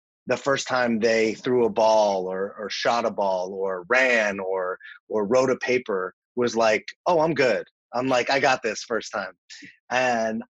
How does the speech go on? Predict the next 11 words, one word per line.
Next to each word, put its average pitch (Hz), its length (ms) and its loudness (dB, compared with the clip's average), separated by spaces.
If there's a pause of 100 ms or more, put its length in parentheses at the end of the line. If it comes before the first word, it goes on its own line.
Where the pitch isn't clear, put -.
(160)
it's 127 180 -4
funny 170 300 -2
that 147 120 0
we 123 140 -4
forget 113 460 -2
that, 95 200 -4
'cause 123 160 -4
when 123 140 2
we're 120 120 2
young, 113 680 0 (600)
we 117 400 0